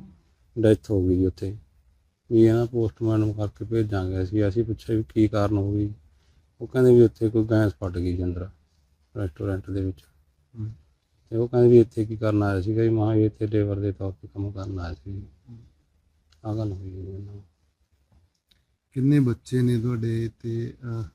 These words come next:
Speaker 2: ਕਿੰਨਾ ਕੁ ਖਰਚਾ ਕਰਕੇ ਬਾਹਰ ਭੇਜਿਆ ਸੀ ਉਹਨੂੰ?
Speaker 1: ਦੋ ਬੱਚੇ ਨੇ ਜੀ, ਇੱਕ ਛੋਟੀ ਗੁੱਡੀ ਹੈ ਜੀ, ਪਹਿਲਾਂ ਵੱਡਾ ਮੁੰਡਾ ਜੀ।
Speaker 2: ਇਹ ਹਰਵਿੰਦਰ ਇਕੱਲਾ ਹੀ?
Speaker 1: ਹਾਂ ਜੀ, ਇਕੱਲਾ ਹੀ ਹੈ ਜੀ, ਵੱਡਾ ਹੀ ਹੈ ਜੀ। ਇਹ ਤੋਂ ਛੋਟੀ ਗੁੱਡੀ ਹੈ ਜੀ।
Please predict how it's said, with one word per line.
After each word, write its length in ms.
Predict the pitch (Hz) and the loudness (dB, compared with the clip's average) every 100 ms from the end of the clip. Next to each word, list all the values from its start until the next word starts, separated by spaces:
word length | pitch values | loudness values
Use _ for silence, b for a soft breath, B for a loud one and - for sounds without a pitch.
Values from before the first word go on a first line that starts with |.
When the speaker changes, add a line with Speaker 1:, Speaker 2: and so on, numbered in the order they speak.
| _ | _
Speaker 2:
ਕਿੰਨਾ 260 | 131 131 123 | -6 -4 -4
ਕੁ 120 | 117 | -8
ਖਰਚਾ 360 | - 104 - 117 | -10 -12 -10 -10
ਕਰਕੇ 340 | 113 107 113 | -10 -10 -10
ਬਾਹਰ 240 | 104 113 107 | -8 -8 -8
ਭੇਜਿਆ 280 | 113 104 107 | -10 -10 -12
ਸੀ 220 | - 113 | -14 -16
ਉਹਨੂੰ? 440 | 107 104 107 - 113 | -14 -14 -16 -6 4
Speaker 1:
ਦੋ 240 | 113 110 | 6 6
ਬੱਚੇ 280 | 107 - 104 | 4 -2 -2
ਨੇ 180 | 104 101 | -2 0
ਜੀ, 180 | 104 | 0
ਇੱਕ 100 | 104 | -2
ਛੋਟੀ 280 | - 110 113 | -2 -2 0
ਗੁੱਡੀ 340 | 110 101 101 104 | 0 -2 0 2
ਹੈ 60 | |
ਜੀ, 80 | 104 | 0
ਪਹਿਲਾਂ 260 | 104 110 113 | -2 -4 -4
ਵੱਡਾ 280 | 107 104 | -4 -4
ਮੁੰਡਾ 300 | 101 95 90 | -4 -4 -6
ਜੀ। 160 | 90 98 - - _ - - - - - | -8 -12 -16 -20 _ -20 -20 -20 -20 -18
Speaker 2:
ਇਹ 120 | 131 151 | -14 -12
ਹਰਵਿੰਦਰ 520 | 123 120 117 117 107 | -10 -6 -4 -4 -6
ਇਕੱਲਾ 300 | - 120 135 | -8 -6 -4
ਹੀ? 160 | 143 147 - | -4 -6 -2
Speaker 1:
ਹਾਂ 120 | 110 101 | 0 2
ਜੀ, 100 | 104 | 0
ਇਕੱਲਾ 320 | - 101 98 | -4 -2 0
ਹੀ 160 | 98 | 0
ਹੈ 60 | 92 | -2
ਜੀ, 80 | 95 | -6
ਵੱਡਾ 360 | 95 95 95 | -10 -8 -8
ਹੀ 280 | 95 98 95 | -6 -6 -8
ਹੈ 40 | 92 | -10
ਜੀ। 120 | 92 _ _ _ _ _ _ _ _ _ _ _ - | -14 _ _ _ _ _ _ _ _ _ _ _ -14
ਇਹ 80 | 104 | -4
ਤੋਂ 120 | 104 | -2
ਛੋਟੀ 240 | 104 107 | 0 -2
ਗੁੱਡੀ 380 | 107 95 95 90 | -4 -6 -8 -10
ਹੈ 60 | |
ਜੀ। 80 | 85 | -12